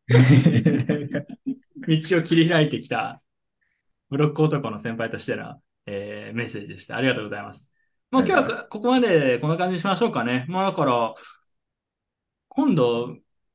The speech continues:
Speaker 2: ブロック男ミートアップinベトナム企画しますか？
Speaker 1: <laughs> もうぜひぜひ。
Speaker 2: それ、ブロック男を適当に日本、えー、ベトナムに呼んで、そこでミートアップをするみたいなね。はい。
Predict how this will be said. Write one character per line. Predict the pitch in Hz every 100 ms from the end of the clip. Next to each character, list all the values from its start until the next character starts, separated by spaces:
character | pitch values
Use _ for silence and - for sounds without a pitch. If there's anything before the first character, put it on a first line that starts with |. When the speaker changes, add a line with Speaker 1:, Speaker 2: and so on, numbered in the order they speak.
| _ _
Speaker 2:
ブ | 139
ロ | 196 269 -
ッ | -
ク | 262
男 | 247 240 233 247
ミ | 233 226
ー |
ト | 247
ア | 240
ッ | -
プ | 131
in | 156 160
ベ | 160 151
ト | 165
ナ | 160
ム | 160 156 156
企 | -
画 | 165 160
し |
ま | 175
す | 160
か？ | - - - _ _ _ _ - - 180 180
Speaker 1:
<laughs> | 175 180 175
も | 131
う |
ぜ | 135 127
ひ |
ぜ | 110 101
ひ。 | 82 - - _ _ 262 -
Speaker 2:
そ | -
れ、 | 226 302 147 - _ _ _ - -
ブ | 170
ロ | 190
ッ |
ク | 196
男 | 214 160
を | 127
適 | 135
当 | 151
に | 143
日 | 135
本、 | 165 151 -
え | 123 120 120
ー、 |
ベ | 123
ト | 135
ナ | 135
ム | 131
に | 123
呼 | 120
ん |
で、 | 117 113 - _ _ _ -
そ | 120
こ |
で | 117
ミ | 117
ー | 113
ト | 113
ア |
ッ | -
プ |
を | 104
す | 98
る | 95 98
み |
た | -
い | -
な | 104
ね。 | 98 98 _ _
は | 107
い。 | 101